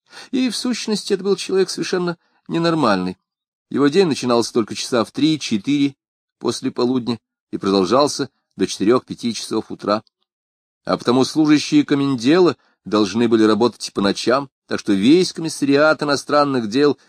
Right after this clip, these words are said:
в целом вёл крайне безалаберную жизнь. А так как комиссариат иностранных дел вечно нуждался в сношениях с другими ведомствами,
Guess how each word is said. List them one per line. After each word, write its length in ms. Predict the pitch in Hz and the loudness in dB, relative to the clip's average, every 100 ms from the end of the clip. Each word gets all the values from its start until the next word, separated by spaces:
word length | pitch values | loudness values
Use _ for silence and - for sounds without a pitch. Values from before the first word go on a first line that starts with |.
| _ | _
в 100 | - | -12
целом 640 | - 131 175 185 175 160 | 0 2 4 2 0 -2
вёл 240 | 87 85 82 | -2 -2 -2
крайне 560 | 87 117 151 151 143 | 0 2 2 0 -6
безалаберную 800 | 120 85 78 98 101 101 98 92 | -10 -8 -2 -2 -4 -6 -8 -8
жизнь. 280 | 90 85 - _ _ _ _ _ _ _ _ - - - - | -10 -12 -14 _ _ _ _ _ _ _ _ -20 -20 -20 -6
А 280 | 101 107 - | 0 2 0
так 280 | - 233 - | 0 -2 0
как 200 | 214 - | -2 0
комиссариат 800 | 185 180 170 - 165 202 220 180 | -2 0 -2 2 4 4 2 0
иностранных 680 | 165 - 180 214 196 180 127 | -2 -4 -2 0 0 -2 -2
дел 340 | 110 92 82 | 2 2 2
вечно 560 | 90 131 208 - - 175 | -2 -2 -2 -2 -4 -2
нуждался 500 | 156 147 185 - 175 | 0 0 0 0 -4
в 60 | |
сношениях 520 | - 156 180 175 165 | -2 -2 0 2 0
с 60 | 123 | 0
другими 480 | 139 147 214 247 214 | -2 -2 -2 0 0
ведомствами, 760 | 156 120 98 90 - 90 92 | 2 0 0 -6 -8 -10 -10